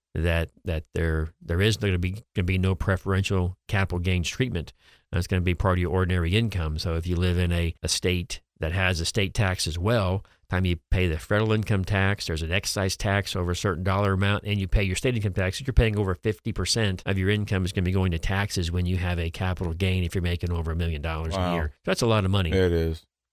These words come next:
Speaker 1: And a lot of people think, "Well, I'm not making a million dollars, so that doesn't impact me."
Speaker 2: Right.
Speaker 1: Well, we, we don't live in a vacuum as a society. So if something's impacting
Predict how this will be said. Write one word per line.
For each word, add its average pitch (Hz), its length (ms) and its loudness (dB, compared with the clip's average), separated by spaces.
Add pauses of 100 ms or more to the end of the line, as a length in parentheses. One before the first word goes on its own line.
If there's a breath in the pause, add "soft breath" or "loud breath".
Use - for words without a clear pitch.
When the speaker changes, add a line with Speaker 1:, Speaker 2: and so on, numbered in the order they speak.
Speaker 1:
And 110 100 0
a 95 40 0
lot 107 160 2
of 92 60 -4
people 104 200 0
think, 104 240 0
"Well, 95 240 2
I'm 113 120 0
not 110 140 0
making 104 280 0
a - 20 2
million 98 240 2
dollars, 101 400 0
so 104 140 -2
that 98 120 0
doesn't 98 280 -2
impact 101 320 0
me." 92 40 4
Speaker 2:
Right. 92 220 2
Speaker 1:
Well, 104 300 2
we, 104 160 0
we 95 120 0
don't 117 200 2
live 110 160 4
in 101 60 2
a 92 40 0
vacuum 104 560 0
as 82 320 0
a 82 180 0
society. 98 720 0
So 92 180 2
if 85 80 0
something's 110 440 2
impacting 101 640 0